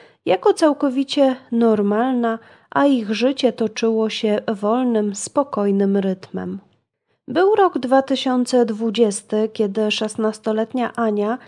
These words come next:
uczęszczała do zespołu szkół ponadgimnazjalnych numer trzy w Siedlcach,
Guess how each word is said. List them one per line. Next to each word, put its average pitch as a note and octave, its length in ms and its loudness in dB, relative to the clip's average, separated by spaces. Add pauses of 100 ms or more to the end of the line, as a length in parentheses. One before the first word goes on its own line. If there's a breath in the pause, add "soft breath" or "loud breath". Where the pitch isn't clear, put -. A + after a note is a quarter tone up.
(420 soft breath)
uczęszczała B3+ 800 0
do A3+ 320 0
zespołu A3+ 580 -2
szkół - 340 -4
ponadgimnazjalnych G#3+ 1400 0
numer G#3 360 -2
trzy A3 380 -4
w G3+ 120 -18
Siedlcach, G3 920 -4